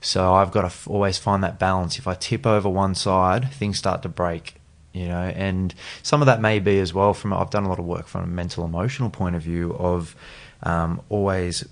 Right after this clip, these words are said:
pushing myself. And when you are go, go, go, push, push, push, it can turn into physical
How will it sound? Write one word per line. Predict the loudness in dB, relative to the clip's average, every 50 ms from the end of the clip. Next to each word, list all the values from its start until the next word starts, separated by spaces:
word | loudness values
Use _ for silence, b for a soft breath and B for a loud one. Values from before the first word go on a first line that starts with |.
| -16 -12
pushing | -6 -4 -4 -4 -4 -4 -2 -2
myself. | -2 -2 -2 -4 -4 -2 0 2 2 4 2 0 -2 -6 -10 -16 -20 -20 -20 _ b b b b
And | -4 0
when | 0 0 0
you | 0 -2 -2
are | -2 0 0 0 -2 -4 -6
go, | -8 -8 -8 -8
go, | -10 -10 -10
go, | -8 -8 -10
push, | -10 -8 -8 -8 -6
push, | -6 -8 -8 -8 -8
push, | -4 -2 0 0 0 -2 -4 -8 -12 -20 -20 -20 -20 -20 -20 -10 -4
it | -4 -4 -4 -4
can | -10 -6 -2 0 2 2 2 2 0
turn | -2 -2 -2 -2 0
into | 0 -2 -2 -4 -6
physical | -8 -8 -4 -2 0 0 0 -2 -4 -4 -2 -2 -2 0 -2 -4 -6